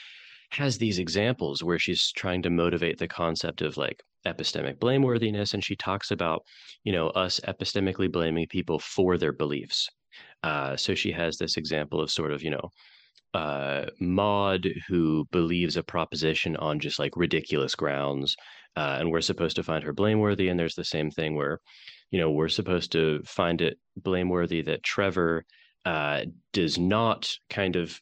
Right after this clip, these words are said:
assent to this proposition for which there's overwhelming evidence, right? And so, um, it seems like, you know, she's really sort of assuming that the,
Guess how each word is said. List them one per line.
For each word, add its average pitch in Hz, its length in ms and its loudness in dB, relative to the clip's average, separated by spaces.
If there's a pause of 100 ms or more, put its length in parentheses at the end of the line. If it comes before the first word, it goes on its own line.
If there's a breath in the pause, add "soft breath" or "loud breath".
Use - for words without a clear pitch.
assent 92 440 -2 (100)
to 101 100 0
this 82 160 -2
proposition 80 680 -2
for - 160 -2
which 78 160 -2
there's 73 180 0
overwhelming 98 680 2
evidence, 98 520 0
right? 85 240 -2 (560 loud breath)
And 95 180 0
so, 90 500 2
um, 82 460 -2 (460)
it 117 140 0
seems 160 340 0
like, 101 360 0
you - 640 -6
know, 82 100 0
she's 151 440 0
really 113 260 2
sort 101 220 0
of 87 80 0
assuming 104 600 2
that 82 320 -2
the, 80 320 0